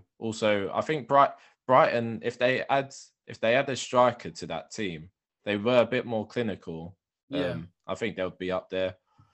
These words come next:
Speaker 1: Obviously, Leicester need to be up there a bit more. Um, Aston Villa are a big team that should be up there.
Speaker 2: They just
Speaker 1: Um,
Speaker 2: signed Kamara from Marseille, free transfer.
Speaker 1: which, which was a brilliant signing for five, a five-year contract as well. Um,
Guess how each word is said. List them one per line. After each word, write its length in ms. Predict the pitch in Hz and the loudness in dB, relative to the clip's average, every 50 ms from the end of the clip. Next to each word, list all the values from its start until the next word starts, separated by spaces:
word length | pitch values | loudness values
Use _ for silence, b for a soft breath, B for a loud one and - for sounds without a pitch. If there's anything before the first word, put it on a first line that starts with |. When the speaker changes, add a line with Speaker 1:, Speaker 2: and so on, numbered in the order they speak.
| _ _ - | _ _ -2
Speaker 1:
Obviously, 480 | - 107 101 110 95 - - 101 95 | -2 0 0 0 -2 -2 -2 -4 -2
Leicester 400 | 95 101 104 101 - - - 98 | 2 2 2 0 0 -2 -4 -4
need 240 | 92 90 98 95 92 - | -2 -2 -4 -6 -6 -6
to 100 | 98 90 | -10 -10
be 400 | - 95 95 95 92 90 87 - - | -6 -6 -4 -4 -4 -6 -8 -10 -8
up 220 | 95 92 - - - | -6 -6 -6 -6 -6
there 180 | 95 92 92 92 | -4 -4 -4 -4
a 40 | |
bit 240 | 85 82 95 92 - | -4 -4 -6 -6 -6
more. 320 | 87 98 98 95 95 98 98 _ _ _ _ _ _ _ _ _ | -8 -8 -6 -6 -6 -8 -10 _ _ _ _ _ _ _ _ _
Um, 400 | - 92 92 92 87 87 85 73 - | -6 -4 -4 -4 -4 -6 -8 -6 -4
Aston 380 | 95 98 - - - 98 92 | -4 -4 -4 -6 -10 -10 -8
Villa 480 | 87 98 98 98 98 98 98 98 98 - - _ _ _ _ _ _ _ _ _ _ - | -6 -4 -2 -2 0 0 0 0 -2 -4 -10 _ _ _ _ _ _ _ _ _ _ -4
are 140 | 95 98 98 | -4 -2 -2
a 60 | 90 | -4
big 280 | - - 92 90 - | -4 -6 -6 -6 -6
team 380 | - - 101 101 101 101 98 92 - | -8 -6 -4 -4 -4 -6 -8 -8 -8
that 180 | - 92 85 - | -6 -6 -6 -6
should 220 | - 104 98 92 - _ | -8 -8 -8 -8 -10 _
be 160 | - 95 92 | -6 -4 -2
up 220 | 95 95 - - - | -2 -2 -4 -6 -8
there. 320 | 92 95 95 95 95 101 120 - | -6 -6 -6 -6 -6 -8 -8 -6
Speaker 2:
They 100 | 160 160 | -4 -2
just 240 | 160 180 170 170 - | -2 -2 -2 0 0
Speaker 1:
Um, 80 | 190 | 0
Speaker 2:
signed 100 | 170 160 | 0 0
Kamara 420 | - 165 165 175 180 180 175 165 160 | -2 -4 -2 0 2 2 2 0 0
from 140 | 156 147 151 | -4 -6 -4
Marseille, 460 | 156 156 156 147 - - 175 160 147 | -2 -2 -2 -4 -4 -4 -4 -4 -4
free 200 | 131 - 165 165 | -4 -4 -6 -4
transfer. 300 | - 180 175 - 104 110 | -4 -4 -4 0 0 0
Speaker 1:
which, 140 | - 139 127 123 - _ _ _ _ _ - | 0 0 -2 -6 -12 _ _ _ _ _ -8
which 280 | - 107 104 95 - | -4 -4 -4 -4 -4
was 140 | 107 98 92 | -6 -6 -6
a 60 | 95 | -6
brilliant 440 | 87 - 107 107 101 104 101 92 - | -6 -4 -2 -2 0 0 0 -2 -4
signing 360 | - 98 92 95 92 95 92 | -4 -2 -2 -2 -2 -4 -6
for 160 | 90 - 90 85 | -8 -10 -12 -6
five, 340 | - - 101 101 98 - - | 0 4 4 4 4 2 -4
a 60 | 80 | -10
five-year 460 | - - 98 101 101 92 98 98 95 90 | -4 0 2 2 2 0 -2 -4 -6 -6
contract 520 | - 101 95 95 90 - 90 - - - | -6 -6 -8 -6 -6 -6 -8 -8 -10 -12
as 120 | 87 85 | -14 -10
well. 300 | 92 92 92 90 87 87 - - | -8 -6 -6 -6 -6 -8 -12 -12
Um, 340 | 87 92 87 85 85 85 | -10 -10 -8 -8 -10 -12